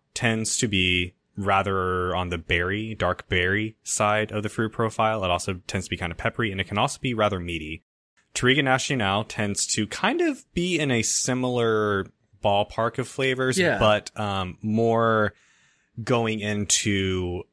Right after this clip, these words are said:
Speaker 1: less berry, more like cherry, dark
Speaker 2: Plum.
Speaker 1: cherries, plum kind of thing, and
Speaker 2: Mm.
Speaker 1: not always quite as meaty, but it does,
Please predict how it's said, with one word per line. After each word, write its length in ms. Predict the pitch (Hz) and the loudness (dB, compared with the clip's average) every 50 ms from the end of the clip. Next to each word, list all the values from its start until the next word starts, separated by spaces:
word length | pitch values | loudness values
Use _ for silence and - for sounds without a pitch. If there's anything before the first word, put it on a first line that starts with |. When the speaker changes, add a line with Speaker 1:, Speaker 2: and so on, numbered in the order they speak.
| - | -6
Speaker 1:
less 320 | - 107 104 101 101 - - | 0 2 2 2 2 0 -4
berry, 400 | - - 101 95 92 92 92 92 | 0 0 0 2 2 2 2 0
more 380 | 90 92 90 90 87 87 90 | 0 0 -2 0 0 0 0
like 240 | 82 82 82 85 - | 0 0 -2 -2 0
cherry, 1080 | - - - - - 95 90 90 90 90 90 90 90 90 90 90 87 90 87 87 85 82 | 0 0 2 4 4 4 4 4 2 0 0 0 0 0 0 -2 -2 -2 -4 -4 -6 -2
dark 180 | - 87 87 90 | 0 0 2 2
Speaker 2:
Plum. 80 | 107 | 2
Speaker 1:
cherries, 540 | 101 - 101 101 92 90 90 87 85 85 - | 0 0 2 2 2 2 2 0 0 -2 -4
plum 640 | - - - - 95 87 87 90 95 101 101 104 104 | -6 -8 -6 -4 -2 0 0 0 0 0 -2 -2 -4
kind 340 | 104 - - - 110 110 110 | -6 -8 -6 -4 -2 0 -2
of 80 | 110 107 | -2 -4
thing, 340 | - - 113 110 110 110 95 | -2 -2 2 2 2 2 2
and 140 | 98 95 98 | 2 2 2
Speaker 2:
Mm. 40 | 98 | 2
Speaker 1:
not 180 | 101 104 107 | 2 0 0
always 320 | - 107 98 95 98 95 - | 0 0 0 0 0 -2 -2
quite 240 | - - 95 90 | -2 0 0 0
as 100 | 90 85 | -2 -4
meaty, 320 | 87 90 95 95 95 95 92 | -6 -4 -4 -2 -2 -2 -2
but 160 | 82 92 87 | 0 0 0
it 140 | 87 82 - | 0 0 0
does, 500 | - 92 92 90 87 - - - - | 0 0 0 0 0 0 -2 -4 -6